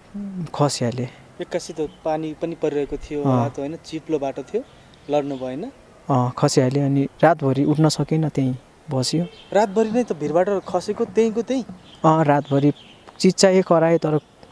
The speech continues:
Speaker 1: त्यहाँ नजिक आसपासको घरको मान्छेहरूले सायद सुन्यो थियो होला या सुन्यो थिएन होला, अँ, उनीहरूले पनि कसैले वास्तै गरेन।
Speaker 2: चिच्याउनु भयो तपाईँ, कराउनु भयो, तर कोही पनि आएनन्?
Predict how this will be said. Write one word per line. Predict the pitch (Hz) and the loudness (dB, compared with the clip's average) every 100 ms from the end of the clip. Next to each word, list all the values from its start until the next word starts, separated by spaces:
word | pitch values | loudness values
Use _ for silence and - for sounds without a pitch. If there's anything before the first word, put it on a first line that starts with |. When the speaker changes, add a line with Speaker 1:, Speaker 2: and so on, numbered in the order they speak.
| - - - - - | -20 -20 -20 -20 0
Speaker 1:
त्यहाँ | 170 170 156 196 | 4 4 0 -2
नजिक | 156 151 156 147 | 2 4 4 4
आसपासको | 147 - 143 - 135 | 2 0 -2 0 0
घरको | 123 127 | 0 0
मान्छेहरूले | 139 139 135 131 139 | 2 2 0 -2 -2
सायद | 135 151 151 | 0 0 0
सुन्यो | - 175 190 | 4 4 6
थियो | 190 180 | 6 4
होला | 170 | 6
या | 175 165 | 4 4
सुन्यो | - 160 | 0 -2
थिएन | 147 160 | 0 -2
होला, | 151 135 147 - - - - - - - | 0 2 0 -4 -18 -20 -20 -20 -20 -6
अँ, | 139 135 135 - | 0 0 0 -2
उनीहरूले | 151 143 127 127 131 | 0 2 2 0 -2
पनि | 143 143 143 - | 0 0 0 0
कसैले | 143 - 147 | -2 0 2
वास्तै | 135 123 - 127 | 2 0 0 -2
गरेन। | 120 120 | -2 -6
Speaker 2:
चिच्याउनु | 156 - 202 190 | -6 0 0 2
भयो | 180 | -2
तपाईँ, | 170 170 160 | -2 -2 -2
कराउनु | 175 170 165 | 0 0 -2
भयो, | 156 | -6
तर | 175 | -4
कोही | 165 196 202 | 2 4 4
पनि | 214 196 | 4 4
आएनन्? | 147 143 | 2 -2